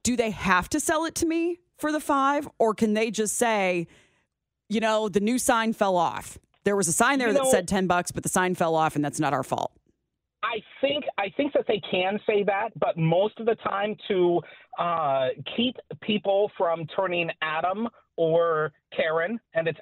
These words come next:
Speaker 2: Adam because Adam Baum or a damn fool,
Speaker 1: Mm-hmm.
Speaker 2: it's Adam and Karen, uh, then they just do that to appease the person. Legally,
Speaker 1: Yes.
Speaker 2: I don't think that they have to, but they are going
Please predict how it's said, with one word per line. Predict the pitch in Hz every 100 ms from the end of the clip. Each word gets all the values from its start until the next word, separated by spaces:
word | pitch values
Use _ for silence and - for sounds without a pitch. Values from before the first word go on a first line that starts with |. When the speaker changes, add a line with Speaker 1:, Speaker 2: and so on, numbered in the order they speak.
| -
Speaker 2:
Adam | 226 233 160 131 160 _ _ _ -
because | 156 185 160 147 -
Adam | 170 190
Baum | 170 180 139 127 143 -
or | 151 147 143 135 - _ _ _ _ -
a | 151
damn | 165 165 160 165 - _ -
fool, | 214 143 131 160 _ _ _ _ _ _
Speaker 1:
Mm-hmm. | 165 170 175
Speaker 2:
it's | 180 175
Adam | 139 117 127 -
and | 156 151
Karen, | 180 120 107 143 _ _ _ _
uh, | 165 160 160 139 147
then | 180 220 196 185 196
they | 202 214
just | - 214 196 - - - 156
do | 208 214
that | 190 175 -
to | 156
appease | 139 180 160 -
the | 120
person. | 120 101 - - - _ _ _ _ - - - -
Legally, | 160 214 269 269
Speaker 1:
Yes. | - 135 -
Speaker 2:
I | 185
don't | 208 156
think | 190 196
that | 156
they | 156
have | 175 165 _
to, | 139 113 110 - _
but | 139 185 165 - - _ -
they | 147 165 165
are | 160 156
going | 147 170 160